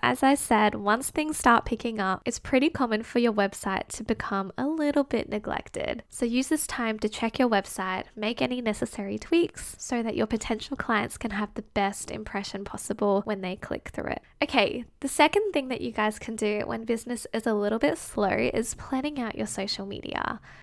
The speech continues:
I've mentioned before how much I love the app Plan. Now that's, now that's spelt P L A N N, and that is the app that I use to plan out my social media on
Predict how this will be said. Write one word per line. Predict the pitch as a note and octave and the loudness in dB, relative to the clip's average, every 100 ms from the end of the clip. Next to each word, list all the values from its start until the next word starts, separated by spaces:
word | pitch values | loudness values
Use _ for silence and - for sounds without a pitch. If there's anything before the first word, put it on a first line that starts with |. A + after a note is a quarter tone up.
| _ - | _ -2
I've | B3 | 0
mentioned | B3 A3+ C#4+ | 0 -2 -2
before | D4 - A#3 A3 | -2 2 4 4
how | A3+ | 2
much | A3 G#3+ - | -2 -4 -2
I | - | -2
love | G#3+ G#3+ G#3 G#3+ | 2 2 2 0
the | A3+ G#3 | -2 0
app | G#3 G3+ - - | -2 -2 -6 -12
Plan. | - - G3+ G3+ D4+ E4+ | -8 -4 -2 -2 -4 -4
Now | A3+ G#3 | -4 0
that's, | G#3 - - _ _ | -2 -4 -12 _ _
now | G#3+ G#3 | -4 0
that's | A3 - | 0 0
spelt | - G#3 G#3+ - | 0 0 0 -4
P | - A#3 G#3+ | -4 -4 0
L | G#3+ G#3 | 0 0
A | G#3+ G#3 G3+ - | 0 0 -2 -4
N | G3 A3+ A3 | -4 0 0
N, | - G#3 A#3 E4+ _ | 0 -2 -2 -8 _
and | A#3+ A#3 | -4 0
that | B3+ | 4
is | C#4+ | 4
the | - - | 4 0
app | G#3+ - | 0 -2
that | A3 | -2
I | - G#3+ | 0 0
use | G#3+ G#3+ | 0 -2
to | - | -6
plan | - G#3+ G#3 | -8 -6 -6
out | G3 - | -6 -6
my | |
social | A3 - G#3+ A3 | -6 -4 -4 -4
media | G#3 B3 A3+ G3+ | -6 -4 -6 -6
on | - | -6